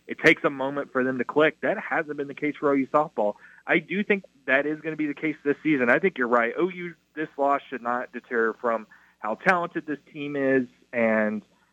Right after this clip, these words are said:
uh, I mean, the, the championship expectations that they have. But, yeah, it's not just Jocelyn Alo. They're missing several players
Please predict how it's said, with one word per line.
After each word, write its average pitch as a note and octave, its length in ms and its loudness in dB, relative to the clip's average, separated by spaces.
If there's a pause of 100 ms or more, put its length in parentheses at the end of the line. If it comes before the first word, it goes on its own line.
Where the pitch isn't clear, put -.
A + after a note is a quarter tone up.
(180)
uh, A2+ 420 2
I D3 100 -2
mean, B2+ 200 -4
the, C3+ 180 -6
the C#3 140 0
championship D3 500 0
expectations C3 720 -2
that A#2 140 -4
they A#2+ 80 0
have. C3+ 320 4
But, C3+ 160 -6
yeah, F3 300 0
it's C3 140 -8
not F#3 180 -2
just F#3 180 -16
Jocelyn C#3 400 -2
Alo. D3 320 2
They're B2 120 -4
missing F3 280 -10 (120)
several D3+ 280 2
players D#3+ 340 2